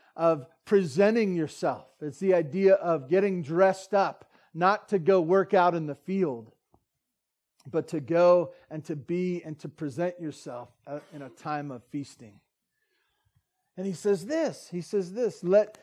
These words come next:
uh, he, he talks about enjoying a meal, but also enjoy getting dressed up. Enjoy the, the idea of, of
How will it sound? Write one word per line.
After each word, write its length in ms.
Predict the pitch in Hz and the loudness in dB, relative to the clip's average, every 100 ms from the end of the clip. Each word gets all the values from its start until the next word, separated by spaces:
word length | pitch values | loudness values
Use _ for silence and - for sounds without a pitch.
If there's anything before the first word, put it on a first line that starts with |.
| _ - | _ 0
uh, 300 | 185 175 151 - _ _ | 4 4 2 -6 _ _
he, 120 | 202 | -10
he 220 | - 196 180 | -4 -4 2
talks 340 | 226 240 240 | 4 4 2
about 280 | 185 202 196 | 6 8 8
enjoying 580 | 180 143 208 233 233 202 | 4 2 6 6 4 2
a 60 | |
meal, 340 | 185 233 247 202 | 0 4 4 6
but 200 | 190 190 | 6 6
also 400 | 254 269 240 190 | 4 4 2 2
enjoy 540 | 208 160 165 247 269 | 0 0 8 10 10
getting 340 | 208 254 226 | 8 -2 -2
dressed 440 | 175 220 247 - 277 | -2 -2 -2 -8 -8
up. 340 | 302 247 - _ _ _ _ _ _ _ _ _ _ - 202 220 | -6 -8 -14 _ _ _ _ _ _ _ _ _ _ -12 -6 -2
Enjoy 560 | 214 165 196 285 320 269 | -2 0 4 6 6 4
the, 200 | 262 214 | -2 0
the 180 | 226 | 2
idea 520 | 220 175 165 294 262 185 | 2 0 0 6 8 8
of, 340 | 170 190 175 - _ - | 6 4 4 -4 _ -4
of 380 | 196 220 180 | 0 0 -2